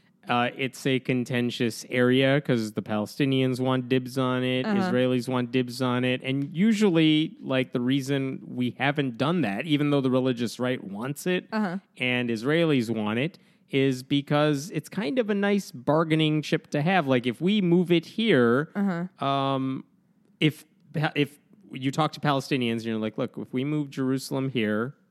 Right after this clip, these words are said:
Speaker 1: to, and make it the Israeli capital, like, what do you want from Israel?" It's a nice thing to have in peace talks.
Speaker 2: Mm-hmm.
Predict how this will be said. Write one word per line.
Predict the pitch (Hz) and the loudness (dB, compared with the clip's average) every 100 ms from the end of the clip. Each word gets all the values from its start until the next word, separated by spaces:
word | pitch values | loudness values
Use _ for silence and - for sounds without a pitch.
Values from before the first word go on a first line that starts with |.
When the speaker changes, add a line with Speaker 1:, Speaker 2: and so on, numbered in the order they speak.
| _ | _
Speaker 1:
to, | 131 117 123 127 | -4 -2 -4 -4
and | 123 | -2
make | 120 123 | -2 -2
it | 117 | -2
the | 113 | -4
Israeli | 123 156 135 | -2 -4 -4
capital, | 131 110 104 107 110 110 | -4 -4 -4 -6 -6 -4
like, | 110 104 | -6 -6
what | 123 | -2
do | 151 | 0
you | 139 147 | 0 0
want | 135 131 123 - | 0 -2 -6 -8
from | 117 131 | -6 -4
Israel?" | 156 123 113 107 104 107 - - | -4 -4 -2 -2 -4 -6 -12 -6
It's | 151 156 | -4 0
a | |
nice | 170 175 165 | 2 2 0
thing | - 160 143 | 0 0 0
to | |
have | 131 143 147 123 | 0 0 0 0
in | 113 | -2
peace | - 214 - - | -4 -4 -4 -6
talks. | 98 90 104 220 | -8 -8 -8 -4
Speaker 2:
Mm-hmm. | 226 185 | -2 -2